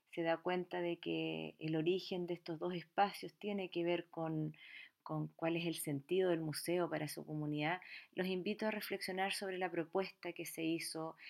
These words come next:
el año setenta y dos en la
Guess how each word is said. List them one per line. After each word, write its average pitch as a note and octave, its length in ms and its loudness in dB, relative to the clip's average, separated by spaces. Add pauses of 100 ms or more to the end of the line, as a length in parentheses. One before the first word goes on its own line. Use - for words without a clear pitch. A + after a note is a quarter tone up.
(260)
el D#3 140 2
año E3+ 200 4
setenta E3 480 -2
y D3+ 120 2
dos E3 500 0
en D#3+ 320 -6
la - 500 0